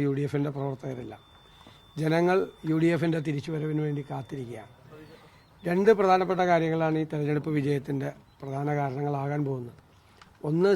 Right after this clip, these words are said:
സർക്കാരിനെതിരായ അതിശക്തമായ ഒരു ജനവികാരമുണ്ട്. ശബരിമല ഉൾപ്പെടെയുള്ള വിഷയങ്ങൾ ആളുകളെ അമ്പരപ്പിച്ച് നിർത്തിയ, ശബരിമലയിൽ ശ്രീധർമ്മശാസ്താവിൻ്റെ ശ്രീകോവിലിൽ നടന്ന സ്വർണ്ണ മോഷണം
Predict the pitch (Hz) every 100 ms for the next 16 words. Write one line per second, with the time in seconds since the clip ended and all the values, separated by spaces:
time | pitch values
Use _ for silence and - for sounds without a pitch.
0 | - 165 - 185 190 185 170 165 165 160
1 | 139 160 - 160 - 156 151 147 147 151
2 | - - - - - 143 143 139 135 131
3 | 123 113 107 - - _ _ _ - _
4 | - - 175 180 208 208 208 170 143 175
5 | 170 170 160 143 147 147 147 160 175 -
6 | - - - - - 147 151 165 170 151
7 | 151 165 156 160 160 147 - 131 110 -
8 | _ _ - - - - - 143 165 180
9 | 180 185 190 190 151 175 170 175 165 165
10 | 175 160 - 160 156 156 151 165 175 -
11 | - - - - 170 190 190 190 185 175
12 | 135 - - - - - - 151 156 160
13 | 156 160 143 160 165 147 135 -